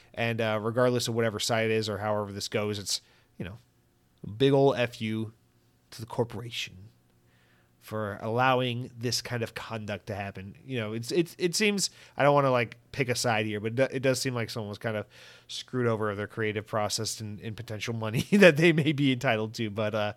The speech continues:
we'll have to, well, I'll have to read into it more, and then we can come back and, and talk about this later. So we'll, we'll see. Maybe we'll get some further development over the coming days, and then we can have a, a proper conversation next week about it. But just know that that is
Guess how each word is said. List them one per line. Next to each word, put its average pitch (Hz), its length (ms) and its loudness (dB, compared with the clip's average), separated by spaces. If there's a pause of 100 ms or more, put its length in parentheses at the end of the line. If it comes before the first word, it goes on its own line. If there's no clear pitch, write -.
(380)
we'll 123 180 4
have 120 220 4
to, 107 180 0
well, 123 140 6
I'll 120 200 6
have 117 100 4
to 117 80 0
read 113 140 0
into 110 180 0
it 107 80 -4
more, 110 160 -2
and 104 80 -2
then 101 60 -6
we 104 60 -6
can 107 120 -10
come 107 160 -8
back 98 180 -2
and, 98 240 -12
and 107 100 -10
talk 107 160 -6
about 95 200 -6
this 95 200 -6
later. 95 340 -8
So 92 280 -6 (400)
we'll, 196 200 6
we'll 196 140 6
see. 190 300 6
Maybe 160 300 4
we'll 143 120 4
get 131 160 2
some 131 120 -4
further 120 240 2
development 117 340 0
over 113 140 -2
the 110 40 0
coming 113 240 -4
days, 113 240 2
and 107 80 -6
then 104 60 -4
we 104 80 -8
can 110 100 -8
have 107 140 -4
a, 104 180 -2
a 117 120 -4
proper 113 400 0
conversation 104 600 -4
next 98 240 -6
week 95 140 -8
about 92 340 -6
it. 87 140 -8
But 92 240 -8 (320)
just 156 220 2
know 147 180 10
that 127 140 4
that 120 120 2
is 117 300 0